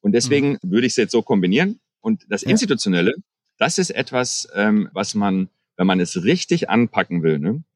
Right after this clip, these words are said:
Speaker 1: dann muss man, dafür habe ich in dem Buch fünf Kriterien entwickelt, ne, so aus der Forschung geclustert, was man so alles weiß. So fünf Kriterien, womit man selber für seine Organisation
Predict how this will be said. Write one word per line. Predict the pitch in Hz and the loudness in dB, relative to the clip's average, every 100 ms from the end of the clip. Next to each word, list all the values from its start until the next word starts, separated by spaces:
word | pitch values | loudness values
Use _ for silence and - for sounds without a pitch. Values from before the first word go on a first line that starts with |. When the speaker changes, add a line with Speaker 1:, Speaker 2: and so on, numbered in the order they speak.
| _ _ | _ _
Speaker 1:
dann | - 101 110 | -6 0 0
muss | 120 | 0
man, | 131 117 117 | 0 0 -2
dafür | - - 80 82 90 107 | -10 -18 -10 -4 -2 2
habe | 117 - | 2 2
ich | |
in | 120 | 2
dem | 101 | 2
Buch | 95 135 - | 2 0 -2
fünf | - 135 - | -2 -2 -2
Kriterien | 113 - 151 123 87 80 - | -6 0 0 2 2 0 -6
entwickelt, | 90 90 - 135 - | -6 -4 -4 -4 -6
ne, | 82 135 - _ _ - | -10 -10 -12 _ _ -6
so | - | -2
aus | 98 | 0
der | 104 | 0
Forschung | 90 110 120 98 | 0 0 0 0
geclustert, | 92 104 110 107 87 | 0 -2 -2 -2 -2
was | 92 | -2
man | 101 | -2
so | 95 | -2
alles | 73 82 - | -2 -4 0
weiß. | 104 160 - - - | 0 -2 -8 -20 -10
So | - | 0
fünf | 160 170 | 0 2
Kriterien, | 135 - 151 160 151 | -2 2 0 2 2
womit | 117 127 - | 2 2 2
man | 110 104 | 2 2
selber | 85 117 185 185 | 2 0 0 -2
für | - 120 | -2 -2
seine | 104 113 147 - | -2 0 -2 0
Organisation | 113 117 113 98 - - 113 139 | -2 0 0 0 -2 0 0 -2